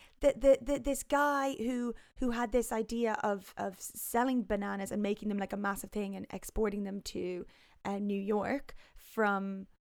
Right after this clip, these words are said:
I can't even remember, Honduras. Um, hi-, himse-, his brother died and his other brother died of these, like, because I think they were from somewhere European where they weren't used to, like, maybe, uh,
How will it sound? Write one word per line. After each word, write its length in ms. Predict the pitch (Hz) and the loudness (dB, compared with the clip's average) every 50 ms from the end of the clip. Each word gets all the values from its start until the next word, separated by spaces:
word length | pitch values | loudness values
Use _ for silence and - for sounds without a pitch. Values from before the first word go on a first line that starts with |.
| _ _ _ _ _ _ _ _ _ _ _ _ _ _ _ _ _ | _ _ _ _ _ _ _ _ _ _ _ _ _ _ _ _ _
I 180 | - - - - | -20 -20 -18 -16
can't 160 | - 285 285 | -14 -12 -12
even 180 | 302 320 - 302 | -12 -12 -10 -8
remember, 240 | 285 277 269 269 254 | -8 -8 -8 -8 -10
Honduras. 880 | - - 240 226 208 - 240 269 277 220 - 277 330 - - - - - - - - - - - - - | -6 -4 -2 -2 0 0 2 2 2 0 -2 -4 -6 -6 -8 -10 -10 -12 -16 -20 -20 -20 -20 -10 -2 2
Um, 400 | 233 233 226 226 226 233 226 - _ _ - - | 4 4 4 4 2 0 -2 -4 _ _ -6 -2
hi-, 120 | 214 233 - - | -2 -2 -2 -2
himse-, 480 | 196 226 254 247 - - 277 - - | 0 0 2 2 2 2 0 0 2
his 160 | 220 247 220 | 2 2 2
brother 400 | 180 175 226 233 254 269 285 277 | 2 2 2 2 4 4 2 2
died 520 | 220 - 240 247 269 269 277 285 277 262 - - | 2 0 -2 -2 -2 -4 -4 -4 -4 -6 -6 -6
and 80 | 202 208 | -4 -2
his 120 | 214 - | -2 -2
other 220 | 190 220 226 302 | 0 -2 0 0
brother 300 | 294 - 285 285 277 285 | 0 0 0 0 0 -2
died 360 | 269 - 277 269 269 269 269 - | -4 -2 -2 -2 0 -2 -2 -2
of 140 | - 233 196 | -4 -4 -2
these, 240 | 214 233 226 196 - | -2 -2 -2 -2 0
like, 220 | 226 208 208 - - - - - - - | 0 0 -2 -2 -6 -18 -20 -18 -18 -12
because 200 | - - 247 - | -10 -10 -8 -8
I 60 | 269 247 | -8 -6
think 240 | - 254 277 330 | -4 -4 -4 -4
they 100 | - 392 | -4 -4
were 140 | 349 302 254 | -2 -2 -4
from 520 | - - - - 254 240 233 240 233 233 - - - - - | -4 -6 -4 -2 0 0 2 0 0 -2 -4 -8 -16 -20 -20
somewhere 400 | - - - - 330 339 339 330 | -16 -8 -2 -2 -2 0 0 -2
European 520 | 311 269 285 277 262 - - 277 269 254 254 | -2 0 0 -2 -2 -2 -2 -2 0 0 0
where 120 | 240 233 | 0 0
they 140 | 220 233 226 | 0 0 0
weren't 320 | 208 226 226 208 - - - | 0 -2 -4 -4 -6 -10 -10
used 380 | - 214 214 226 226 - - - | -8 -4 -4 -4 -4 -4 -6 -4
to, 280 | 233 220 214 208 202 - - - - - - - - | -2 -2 -2 -2 -4 -6 -10 -20 -20 -20 -20 -16 -8
like, 340 | 202 208 208 202 202 - - | -6 -4 -2 -4 -4 -6 -4
maybe, 440 | 214 214 214 208 208 208 202 - - _ _ _ | -4 -4 -2 -2 -4 -4 -6 -8 -12 _ _ _
uh, 100 | - - | -18 -18